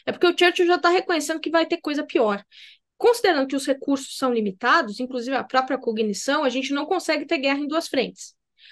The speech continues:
Logo, eu imagino que durante o tempo vai haver, no caso, uma certa necessidade de combate desses caras propriamente. Ou seja, combate a,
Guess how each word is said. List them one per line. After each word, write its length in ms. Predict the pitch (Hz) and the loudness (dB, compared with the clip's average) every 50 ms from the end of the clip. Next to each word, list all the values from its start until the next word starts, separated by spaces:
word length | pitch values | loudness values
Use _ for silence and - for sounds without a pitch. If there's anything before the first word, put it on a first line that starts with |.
| - - _ - | -20 -16 _ 2
Logo, 500 | 247 269 277 285 330 349 269 240 226 220 - - - - - _ _ _ _ - | 4 6 8 8 6 6 4 2 0 -2 -2 -6 -8 -12 -18 _ _ _ _ -4
eu 280 | - - - 269 370 | 2 4 4 6 6
imagino 440 | 415 370 349 302 277 - 262 277 320 | 4 4 4 2 0 0 0 -2 -2
que 140 | - - 302 | -2 -6 -6
durante 480 | 240 247 302 269 277 269 254 254 - 240 | -4 -2 0 2 2 2 0 0 -4 -8
o 20 | |
tempo 540 | - - - 254 240 226 208 - - 381 381 _ - - - - _ - | -2 4 4 4 4 4 -2 -4 -4 -6 -6 _ -20 -20 -20 -20 _ -12
vai 460 | 226 233 254 302 320 302 311 339 381 | -10 -4 2 4 6 6 6 6 6
haver, 640 | 381 370 330 277 254 254 277 277 277 294 339 359 349 | 4 4 2 0 0 0 2 2 2 2 2 2 2
no 160 | 311 302 277 | 0 -4 -10
caso, 400 | - - 262 233 233 247 254 285 | -8 -6 -4 -2 -2 -2 -2 -4
uma 540 | 311 311 302 277 247 247 262 277 269 - - _ _ _ _ _ _ _ _ _ - | -4 -4 -2 -2 -2 -2 -2 -2 -4 -6 -8 _ _ _ _ _ _ _ _ _ -10
certa 400 | - - - 254 233 233 - 277 | -6 0 2 2 2 2 0 0
necessidade 1040 | 269 277 285 277 - - 277 277 - - 302 226 208 214 196 202 226 214 - 294 | 0 0 0 0 -2 -2 -2 -2 -4 -6 -6 -4 -2 -2 -2 -2 -4 -4 -8 -12
de 240 | 285 - - 254 254 | -10 -8 -8 -8 -8
combate 580 | 247 - 302 285 254 220 226 220 240 254 - - | -4 -2 -2 0 0 0 0 0 0 -2 -4 -4
desses 300 | 233 254 254 - 277 - | -6 -4 -4 -6 -10 -10
caras 560 | - - 247 220 214 208 233 254 247 - - _ _ _ _ _ _ _ _ | -6 -4 -4 -2 0 0 0 -2 -2 -6 -16 _ _ _ _ _ _ _ _
propriamente. 760 | _ - 226 233 233 240 240 240 233 202 - - - - - _ _ - | _ -2 -2 -2 -2 -2 -4 -2 -2 -4 -6 -10 -18 -20 -20 _ _ -14
Ou 60 | - | -8
seja, 260 | 202 - 247 220 202 - | -4 -2 -2 -2 -2 -6
combate 680 | 190 - - 254 233 220 - 220 233 254 254 - - | -6 -2 -2 -2 -2 0 -2 0 0 0 -2 -2 -4
a, 180 | 269 233 226 226 | -2 -2 -2 -4